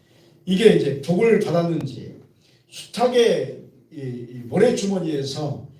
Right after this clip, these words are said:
이 마법의 반지를 얻게 되었답니다. 그건 이야기입니다. 우리 기독교가 마법을,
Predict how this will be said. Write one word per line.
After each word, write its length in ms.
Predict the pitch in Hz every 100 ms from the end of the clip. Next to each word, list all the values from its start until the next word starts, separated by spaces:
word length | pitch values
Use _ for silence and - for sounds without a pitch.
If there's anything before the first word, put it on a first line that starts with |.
| _ _ -
이 40 | 104
마법의 640 | 104 123 202 233 233 214 -
반지를 540 | 175 175 185 180 165
얻게 160 | - 156
되었답니다. 540 | 135 127 - - - - _ _ _
그건 160 | 147 143
이야기입니다. 680 | 160 202 196 180 156 131 139
우리 200 | 139 143
기독교가 420 | - 180 185 -
마법을, 680 | 135 160 175 160 147 -